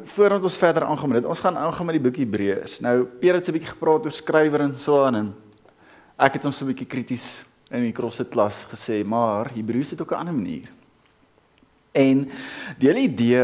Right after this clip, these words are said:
hoekom ons nie weet wie Hebreërs geskryf het nie, is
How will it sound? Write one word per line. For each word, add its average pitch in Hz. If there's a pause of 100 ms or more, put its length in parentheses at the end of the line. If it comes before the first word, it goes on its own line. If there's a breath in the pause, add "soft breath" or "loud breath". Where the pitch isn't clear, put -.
hoekom 147
ons 160
nie 233
weet 113
wie 120
Hebreërs 104
geskryf 165
het 98
nie, 120 (920 loud breath)
is 165